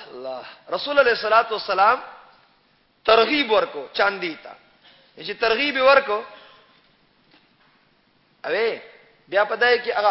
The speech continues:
حدیثونه تاسو نورم ډیر ویلې شي۔ شاپور جی رحمت اللہ علیہ،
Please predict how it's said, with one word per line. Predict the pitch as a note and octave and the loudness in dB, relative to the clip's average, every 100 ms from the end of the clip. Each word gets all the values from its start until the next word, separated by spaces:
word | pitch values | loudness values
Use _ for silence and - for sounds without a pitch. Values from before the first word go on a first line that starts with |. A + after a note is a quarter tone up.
| - | 0
حدیثونه | F#3+ G3 B3 A#3 | -6 -6 -6 -4
تاسو | - A3 G#3+ | 0 0 -2
نورم | A3 A#3 G#3+ | -6 -6 0
ډیر | A3 | 0
ویلې | G#3 G3 E3+ | 2 -2 -4
شي۔ | F3 G3 - _ _ _ - | -8 -12 -16 _ _ _ -2
شاپور | F#3+ A#3 | -2 0
جی | A3 A3+ | -2 -2
رحمت | A3 G#3 | 0 -4
اللہ | G#3 G3 | -6 2
علیہ، | G3 G#3 | 4 4